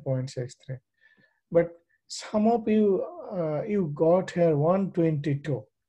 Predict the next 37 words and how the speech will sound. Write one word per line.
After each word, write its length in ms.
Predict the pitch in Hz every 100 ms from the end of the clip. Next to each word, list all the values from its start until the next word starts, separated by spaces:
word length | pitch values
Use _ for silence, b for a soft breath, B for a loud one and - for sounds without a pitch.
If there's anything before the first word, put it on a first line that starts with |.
| _ _
So 220 | - 139
I 140 | 139
don't 380 | 135 165 170 151
know 160 | 135 127 127
why 160 | 151 165
you 280 | 151 143 135
got 240 | 131 131
one 240 | 131 131 131
twenty-two. 640 | 139 131 131 131 139 131 - _ _ _ _
That 140 | 170 170
is 120 | 180
not 320 | 139 131 131
the 120 | 120 120
correct. 460 | 135 127 110 _ _ _ _ -
I 40 |
mean, 240 | 180 180 151
uh, 260 | 139 135
I 60 | 131
have 260 | 131 135 131
given 320 | 131 165 165
you 100 | 151
the 140 | 139
full 280 | 131 208 220
credit 420 | - 135 113 165 - _ _ _ _ _
because 240 | 139 131
your 140 | 131 131
process 500 | 151 147 143 151 147
is 220 | 127 127
right. 260 | 123 120 120 _ _ _ _ _
Probably 500 | 165 151 151 135 135
you 220 | 143 190
mess 360 | 143 123 143 147
up 220 | 147 - _
somewhere 600 | - 151 135 143 139 127
in 140 | 127 120
some 320 | - 123 127
angle. 440 | 127 131 123 127